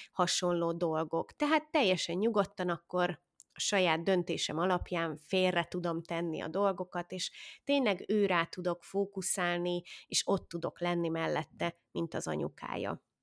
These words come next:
A másik dolog, amit ilyenkor a fejemben szoktam tartani, és t-, próbálom tudatosítani a gondolataimban, az az, hogy, ö, tényleg néhány napon nem múlik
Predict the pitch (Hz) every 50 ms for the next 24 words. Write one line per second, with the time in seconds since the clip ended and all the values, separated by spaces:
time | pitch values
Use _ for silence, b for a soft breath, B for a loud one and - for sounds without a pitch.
0 | _ _ _ _ _ _ b b b b b - 202 214 247 302 359 - - 269
1 | 202 190 240 247 240 226 202 208 196 190 190 185 - - 208 202 196 190 180 185
2 | - 190 185 180 - - 247 247 240 208 180 175 175 175 170 175 175 175 175 175
3 | 175 175 160 B B B B B _ - - - 190 190 - - 180 175 180 -
4 | 185 180 180 - - - 185 185 190 208 202 202 - - - - - - - 254
5 | 262 233 233 196 185 180 175 175 - 226 214 220 190 - - 175 - - 180 -
6 | - 180 170 165 160 151 156 175 170 170 170 170 175 175 170 170 - 185 180 180
7 | 175 180 180 175 190 233 277 262 B B B B B B B B B B B _
8 | - 190 175 - - 214 262 277 - - - - - 220 202 196 190 180 185 190
9 | 190 190 190 185 185 185 - _ _ _ _ _ - 320 302 262 214 185 185 202
10 | 196 185 170 180 175 175 170 170 170 - - 165 170 165 156 156 156 160 165 180
11 | 170 - 151 - - - - -